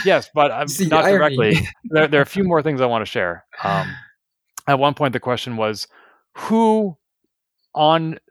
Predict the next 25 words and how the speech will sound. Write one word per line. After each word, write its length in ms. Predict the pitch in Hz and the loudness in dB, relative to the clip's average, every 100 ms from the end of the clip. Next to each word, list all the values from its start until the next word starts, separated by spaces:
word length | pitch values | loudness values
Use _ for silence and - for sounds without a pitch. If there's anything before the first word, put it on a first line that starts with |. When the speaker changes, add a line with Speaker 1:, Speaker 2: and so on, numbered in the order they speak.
| _ _ 123 | _ _ -10
Speaker 1:
the 180 | 127 135 | -6 -6
show 480 | - 156 135 120 113 | -2 0 2 2 0
that 160 | 117 | -2
you're 200 | 117 117 | -4 -4
on 360 | 113 95 90 95 | -4 -6 -8 -12
would 340 | 113 123 127 110 | -8 -4 -4 -4
you 220 | 127 131 | -2 -2
do 300 | 113 123 120 | -2 -2 0
shrooms 540 | - - 120 117 107 98 | -2 0 2 2 -2 -6
with?" 340 | 90 - - _ _ _ _ | -10 -12 -20 _ _ _ _
Speaker 2:
<laughs> 680 | 151 - 220 220 - 320 180 - - 240 - - 240 - 254 247 | -6 -2 0 0 0 -8 -8 -8 -8 -8 -6 -4 -4 -6 -6 -4
Speaker 1:
And 100 | 123 | -2
Anson 380 | 139 143 143 127 | -2 -2 -4 -2
Mount 240 | 135 156 | 0 -2
said, 340 | - 127 113 - _ - _ | 0 0 0 -4 _ -20 _
"Who 240 | - 175 175 | -6 0 2
on 120 | 156 | 2
the 80 | 143 | 0
show 260 | - 156 143 | 0 0 2
haven't 460 | 98 147 175 165 | 2 2 2 2
I 100 | 131 | 2
done 220 | 113 110 | 0 -2
shrooms 460 | 110 - 120 104 95 | -4 -10 -10 -10 -4
with?" 1000 | - - 320 294 320 - 240 - 190 | 0 2 2 2 0 0 -4 0 0
Speaker 2:
<laughs> 0 | - | 0